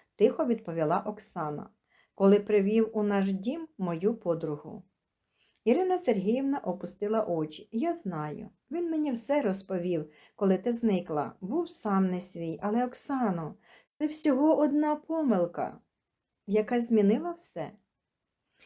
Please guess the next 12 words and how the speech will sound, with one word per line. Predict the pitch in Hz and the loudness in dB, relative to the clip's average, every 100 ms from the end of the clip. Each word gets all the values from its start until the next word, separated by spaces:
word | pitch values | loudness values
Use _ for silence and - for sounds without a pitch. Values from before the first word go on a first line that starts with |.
| _ | _
Він | 214 262 | 2 4
одружився | 262 254 277 233 302 302 294 | 6 4 2 2 0 2 2
лише | 277 262 285 | 2 0 2
два | 240 254 269 | 4 4 2
роки | 277 302 | 0 -4
тому. | 302 254 185 160 151 - _ - | -2 0 0 0 -8 -12 _ -10
Усе | 214 208 403 370 | -8 -4 -4 -4
шукав | - 226 - 311 311 | -4 -2 2 4 2
тебе, | 208 190 180 202 - - | -2 0 0 -2 -10 -20
сподівався, | - 214 208 226 311 - 165 | -4 0 2 2 0 -4 -8
що | 160 196 196 | -6 -8 -6
повернешся. | 240 185 165 160 151 - - | -4 -2 -2 -4 -8 -12 -14